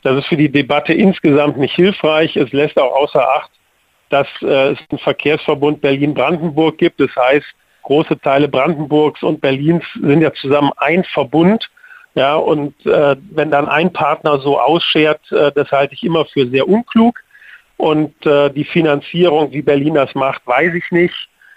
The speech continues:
Ich halte es auch nicht für sozial gerecht, weil diejenigen, die sich ein teureres Ticket leisten können, die müssen nicht so subventioniert werden, dass sie nur noch neunundzwanzig Euro zahlen müssen.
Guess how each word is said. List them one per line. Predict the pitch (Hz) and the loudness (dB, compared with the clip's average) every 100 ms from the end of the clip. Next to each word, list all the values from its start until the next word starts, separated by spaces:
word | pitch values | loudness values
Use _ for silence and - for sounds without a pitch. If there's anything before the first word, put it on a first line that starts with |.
| _ - | _ -12
Ich | - | -4
halte | - 143 151 | 0 0 0
es | - | 0
auch | 156 | 2
nicht | 156 156 | 2 0
für | - 139 | 0 2
sozial | 139 - 151 139 143 | 0 0 0 2 2
gerecht, | 135 165 180 - | 2 0 -2 -2
weil | 139 | -2
diejenigen, | 131 151 156 147 139 147 | -2 -2 0 2 0 -2
die | 139 | -4
sich | 135 127 | -2 -4
ein | 135 | -8
teureres | - 143 139 127 127 - | -2 0 2 0 -2 -2
Ticket | 147 - 131 | -4 -2 0
leisten | 131 131 - 135 | 2 2 -2 -10
können, | - 160 165 | -2 0 2
die | 147 | 0
müssen | 139 143 - 143 | 0 -2 -4 -4
nicht | 135 | -2
so | 147 139 | 0 2
subventioniert | 139 - 135 131 143 139 147 - | 0 -2 -4 -2 0 2 0 2
werden, | 139 139 | 0 2
dass | 131 - | 0 -2
sie | 135 | -2
nur | 135 | 0
noch | 127 - | 0 0
neunundzwanzig | 160 180 - 151 151 143 | 0 0 -2 -4 -4 -6
Euro | - 151 147 | -2 0 0
zahlen | - 143 143 139 | 0 0 0 -4
müssen. | 135 151 | -6 -6